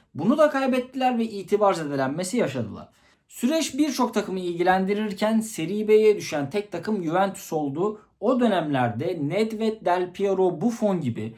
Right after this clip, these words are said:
sağduyulu oyuncuları olmasaydı, yani takım küme düştükten sonra takımı terk etmeyen bu saydığım isimler olmasaydı büyük ihtimalle Juventus için bu sürecin çok daha ağır sonuçları olabilirdi.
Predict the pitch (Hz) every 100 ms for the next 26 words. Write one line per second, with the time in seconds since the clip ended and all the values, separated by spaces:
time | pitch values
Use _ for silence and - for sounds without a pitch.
0 | _ - - 196 269 254 214 156 147 175
1 | 190 160 123 113 127 208 214 170 - 117
2 | 104 123 - _ - 139 196 170 143 104
3 | - _ _ - 165 160 214 - 180 180
4 | 156 - - - 180 185 175 151 113 -
5 | _ _ _ 170 180 196 143 151 156 151
6 | 208 190 143 110 - _ 202 - 180 -
7 | 143 127 - 107 92 - 208 208 160 156
8 | 151 175 214 - _ - 220 254 226 -
9 | 151 151 233 254 165 190 269 226 - -
10 | 185 196 226 180 143 127 220 - 220 -
11 | 165 147 147 127 120 113 110 175 226 170
12 | 131 107 95 -